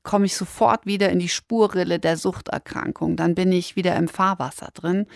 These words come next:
Und ich glaub, der Punkt ist, solange die Beziehung auch zu den Eltern so krass eng ist und man da glaubt, noch irgendeine Funktion in diesem Familiengefüge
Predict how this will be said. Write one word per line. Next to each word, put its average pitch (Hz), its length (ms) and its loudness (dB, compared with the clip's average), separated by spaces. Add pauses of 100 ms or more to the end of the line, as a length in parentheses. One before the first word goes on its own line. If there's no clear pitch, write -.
(520)
Und 190 240 0
ich - 160 -4
glaub, 202 320 4
der 190 120 4
Punkt 226 380 4
ist, - 340 -4 (320)
solange 196 460 6
die 196 120 0
Beziehung 226 640 0
auch - 180 0
zu - 160 -4
den 185 220 0
Eltern 180 440 2
so 185 120 -4
krass - 680 0 (220)
eng 214 300 4
ist - 380 -2
und - 260 0
man 190 400 4
da 180 280 6
glaubt, 190 500 4
noch 185 200 -2
irgendeine 190 400 0
Funktion 202 680 -2
in 185 160 0
diesem 180 260 -4
Familiengefüge 185 960 0